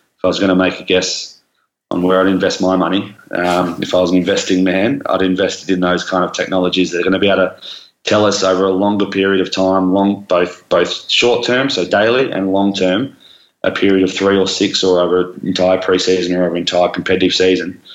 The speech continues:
what is the response on that athlete daily through their sleep monitoring, through their metabolic response monitoring and, and their food intake and their stress levels and that kind of thing.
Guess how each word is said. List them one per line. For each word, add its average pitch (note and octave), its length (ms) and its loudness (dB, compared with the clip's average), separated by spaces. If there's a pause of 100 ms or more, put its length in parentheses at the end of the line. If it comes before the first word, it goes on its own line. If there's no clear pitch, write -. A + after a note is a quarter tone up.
(440)
what A2+ 160 4
is G2 100 4
the G2+ 80 2
response F#2 460 0
on F2+ 100 -2
that E2+ 140 0
athlete E2+ 380 -4
daily E2 400 0
through - 260 -6
their E2 100 0
sleep - 360 -2
monitoring, E2 480 -2
through F2 240 0
their E2+ 140 2
metabolic E2+ 480 2
response D#2 440 -2
monitoring E2 460 -2
and, D#2+ 180 -2
and D#2+ 140 -2
their D#2+ 100 -2
food F2+ 240 2
intake E2 460 0
and D#2 80 -6
their D#2 80 -4
stress - 340 -2
levels E2 240 -2
and D2+ 100 -8
that D2 100 -4
kind E2 140 -2
of D#2+ 60 -6
thing. C#2+ 220 -6